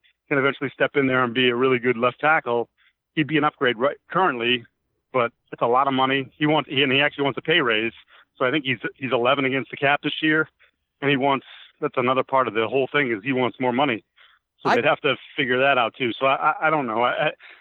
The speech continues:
Speaker 1: I, I think that would have, I think that's a long shot,
Speaker 2: I'd be
Speaker 1: basically.
Speaker 2: shocked. I would be shocked, especially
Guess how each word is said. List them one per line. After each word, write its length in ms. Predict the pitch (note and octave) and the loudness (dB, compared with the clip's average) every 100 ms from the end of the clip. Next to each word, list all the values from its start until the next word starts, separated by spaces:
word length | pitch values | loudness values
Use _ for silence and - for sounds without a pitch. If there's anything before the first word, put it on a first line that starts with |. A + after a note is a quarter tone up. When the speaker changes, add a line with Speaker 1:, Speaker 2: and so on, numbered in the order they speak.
| _ | _
Speaker 1:
I, 100 | D3+ E3+ - | -6 -4 -4
I 40 | |
think 160 | E3 - | -2 0
that 120 | D3 | 2
would 80 | C3 | 2
have, 160 | C3 B2+ _ - | 0 -2 _ -8
I 60 | D#3 | -4
think 120 | D#3+ | -2
that's 140 | C#3+ | -2
a 60 | C3 | 0
long 240 | A#2+ A#2 - | 0 0 -2
shot, 200 | A#2 G2 _ _ - | -4 -4 _ _ -2
Speaker 2:
I'd 100 | A#3 | 0
be 80 | G#3 | 2
Speaker 1:
basically. 240 | - - | 0 0
Speaker 2:
shocked. 360 | G#3 G3 - - | 2 2 0 0
I 120 | G#3+ D4+ | 2 2
would 100 | A3 | 0
be 120 | D3 | -6
shocked, 680 | - - G#3+ F#3+ - - - _ _ - F#3+ - | -10 -2 4 4 2 -8 -20 _ _ -6 -4 -4
especially 760 | - C#4+ D4+ D4 C4 A3+ F3+ | 0 2 2 -2 -4 -4 -4